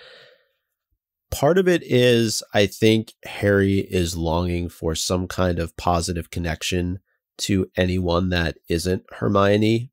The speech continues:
For as much as Hermione has been a great help to him over the course of these last couple of chapters, we see it in this chapter with the summoning charm. He is really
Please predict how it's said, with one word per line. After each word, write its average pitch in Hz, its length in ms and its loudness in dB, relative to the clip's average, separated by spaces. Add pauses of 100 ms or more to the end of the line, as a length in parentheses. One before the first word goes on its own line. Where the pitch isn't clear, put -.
For 101 220 0
as 95 140 0
much 110 240 0
as 113 140 0
Hermione 92 800 0 (220)
has 82 180 -2
been 92 180 0
a 85 80 -2
great 87 500 -4 (120)
help 85 340 2 (160)
to 95 140 0
him 98 400 2 (960)
over 98 200 2
the 90 100 0
course 90 420 0
of 92 60 -4
these 90 180 -2
last 87 300 -2
couple 87 280 -4
of 82 100 -6
chapters, 87 840 -2 (380)
we 92 100 -2
see 104 280 2
it 95 160 2
in 85 220 -2
this 87 200 -2
chapter 87 500 0
with 82 140 -4
the - 60 -12
summoning 90 460 -2
charm. 90 520 0 (480)
He 131 540 0
is 101 400 -2 (300)
really 110 760 2